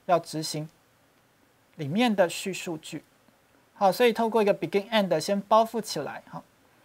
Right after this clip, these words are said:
那么再来看到的就是，我可以透过 if else 的方式来陈述我的行为。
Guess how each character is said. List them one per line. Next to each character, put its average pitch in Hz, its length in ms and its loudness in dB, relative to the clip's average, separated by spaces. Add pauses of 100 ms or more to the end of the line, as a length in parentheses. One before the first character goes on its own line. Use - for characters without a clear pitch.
(960)
那 277 100 6
么 285 180 4
再 285 220 6
来 262 120 8
看 262 240 2
到 233 160 6
的 208 100 2
就 220 200 0
是， 214 300 -4 (420)
我 202 100 -2
可 302 140 4
以 302 40 4
透 294 160 8
过 240 260 6 (120)
if 185 360 -6 (100)
else 240 400 4
的 180 120 4
方 220 280 2
式 226 300 0
来 170 220 2
陈 180 320 -4
述 202 520 -4 (140)
我 151 160 -2
的 - 260 2 (100)
行 147 300 -8
为。 175 240 2